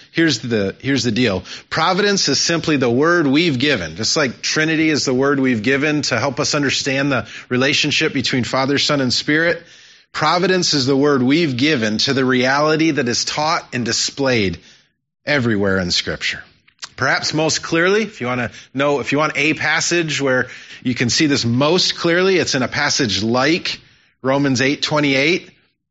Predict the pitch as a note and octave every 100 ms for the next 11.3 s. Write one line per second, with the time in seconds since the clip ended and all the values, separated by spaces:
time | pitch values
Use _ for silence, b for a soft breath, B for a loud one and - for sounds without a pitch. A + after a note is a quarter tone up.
0 | _ _ A#2 A2+ C#3 C3 C3+ D3+ - B
1 | B - C#3 C#3 C#3 C3 C#3+ D#3 E3+ G3
2 | A3+ G#3+ B B - C3+ - C#3+ A2+ C#3
3 | D#3+ F#3+ F#3+ - F3+ E3 E3 E3+ C#3 D3+
4 | D3 G2 E2+ G2 A2+ b b b _ -
5 | D#3+ F#3+ F#3+ G3+ F3+ - F#3 B2+ F2+ E2+
6 | - - B2+ C#3+ D#3+ - D3+ C#3+ C#3+ A2
7 | G2 F#2+ - - B2 C3+ B2+ E2+ - E3
8 | G3+ E3+ G#3+ G3 G#2 - - F#3+ G#3 G3
9 | G3+ G3 G3 - - - F#3+ D#3 G#2 A2
10 | B2+ - - C#3 C3 C3+ C#3 - C#3 A2+
11 | A2 F2+ E2